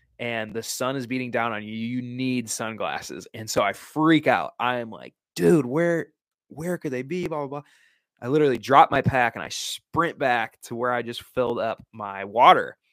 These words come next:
<laughs> And lo and behold, they were sitting right there by the onions that I had just picked. So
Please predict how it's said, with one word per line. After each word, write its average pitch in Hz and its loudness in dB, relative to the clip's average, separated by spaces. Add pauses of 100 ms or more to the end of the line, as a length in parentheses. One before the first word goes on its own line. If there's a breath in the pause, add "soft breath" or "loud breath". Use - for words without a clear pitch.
(500 soft breath)
<laughs> - -8
And 185 -2 (920 soft breath)
lo 156 6
and 180 0
behold, 165 6
they 127 2
were 127 0
sitting - -6
right 131 2
there 127 0
by 113 -4
the 117 -8
onions 113 -10
that 101 -6
I 98 -6
had 104 -8
just 107 -14
picked. 101 -8 (640)
So 113 -12